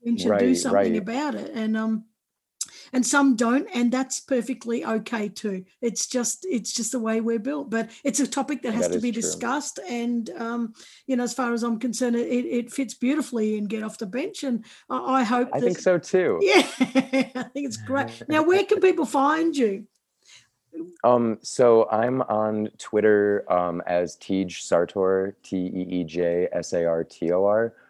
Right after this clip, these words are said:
Speaker 2: Um, I'm on LinkedIn as Thomas Sartor. But yeah, a-, aside from that, um, the Hero Roundtable or Hero Roundtable on Twitter, on, uh, Instagram, on YouTube. If you could go subscribe to our YouTube, that's sort of my little pet project right now, so it would be really helpful.
Speaker 1: Yeah.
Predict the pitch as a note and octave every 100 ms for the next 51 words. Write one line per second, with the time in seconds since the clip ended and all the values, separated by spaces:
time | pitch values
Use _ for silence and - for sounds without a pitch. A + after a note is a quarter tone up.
0 | _ _ F2 F2+ F2 F2 F2 E2+ F2 F2+
1 | F2+ F#2+ F#2 F2+ E2 F2 E2 - F2 F2+
2 | F2 - F2 E2 - F2 F2 F2+ - -
3 | - - G#2 C#3+ D#3 C#3+ B2+ B2 B2+ C#3+
4 | C#3 B2+ B2+ G2 A#2 D3 A2+ G2+ F#2+ -
5 | G2+ G#2 A2 A2+ A2+ A2 G#2 G#2 A2 C#3
6 | C#3+ - F#2 G#2 G#2 G2+ G2 F#2+ - G2
7 | A2 B2+ B2+ F#2+ F2 E2+ E2+ _ _ _
8 | - - G#2+ G#2+ G#2 G#2 G2 F#2 F2+ F2
9 | _ F#2+ E2+ - A2 - F#2+ F#2+ F#2 F#2
10 | - F2 E2+ F#2 A#2+ - B2 A2 G#2+ F2+
11 | G2 F#2+ F#2+ G2+ F#2 - G2+ F#2 - F2
12 | G2+ G2 A#2 G2+ F#2 F#2 F#2 E2+ F2 E2+
13 | E2+ E2 - - G#2 G2+ G2+ - G2 G2+
14 | G2+ G2+ F#2+ E2+ D2+ F2 E2+ F2 E2 G2+
15 | C#3+ C#3+ C#3+ A3